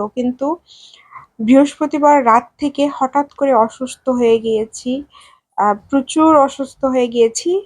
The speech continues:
শুক্রবার সারা দিন শুয়ে সকালবেলা সারফাসকে বাইরে থেকে নাস্তা কিনে নিয়ে এসে ওর বাবাই ওকে দিয়েছে,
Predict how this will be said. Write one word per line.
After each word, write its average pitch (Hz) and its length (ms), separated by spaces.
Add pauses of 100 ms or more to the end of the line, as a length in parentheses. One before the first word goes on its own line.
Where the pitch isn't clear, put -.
শুক্রবার 247 540
সারা 240 440
দিন 262 320
শুয়ে 294 400 (420)
সকালবেলা 240 680 (120)
সারফাসকে 233 720 (260)
বাইরে 208 320
থেকে 233 240
নাস্তা 220 460 (160)
কিনে 254 320
নিয়ে 262 220
এসে 247 200 (760)
ওর 208 160
বাবাই 214 400
ওকে 269 240
দিয়েছে, 240 440